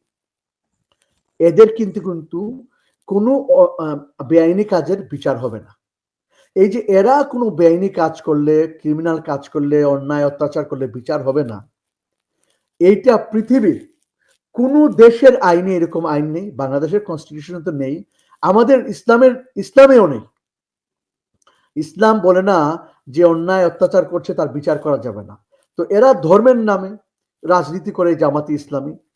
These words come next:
এদেরকে আবার সমর্থন করে অন্যান্যরা। তো এরা যারা সবাই মিলে যারা এই, এই অন্যায়,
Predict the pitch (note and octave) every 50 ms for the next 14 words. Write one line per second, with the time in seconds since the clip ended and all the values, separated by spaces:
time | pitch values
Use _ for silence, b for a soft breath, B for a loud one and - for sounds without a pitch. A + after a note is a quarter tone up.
0 | _ - F3 F3 G3 F#3+ - A3 G3+ F#3+ F#3+ F#3 - E3+ E3 E3+ E3 - F#3+ F#3
1 | - F3+ E3+ D#3+ D3+ C#3 C3+ C3+ C3 C3 C3+ C3 D#3 F3 - _ _ _ _ _
2 | _ _ _ _ _ _ - F3+ F3+ - - F3+ F#3 G3+ B3+ C4+ A#3+ F3+ G#3 G#3+
3 | A3+ G#3+ - - F3 D#3 F#3 G#3 A3+ A3 G3 E3+ C3 A#2+ A2+ - _ _ _ _
4 | _ _ _ - C#3 C3+ E3 D#3+ F3 F#3 F#3 - E3+ E3 F3+ F3+ E3 - _ _
5 | - - D#3 D#3+ E3+ F#3 G3 F3 - D#3 D3+ D3 D3 D#3 E3 F3 F#3 F#3 F3 D#3
6 | C#3+ -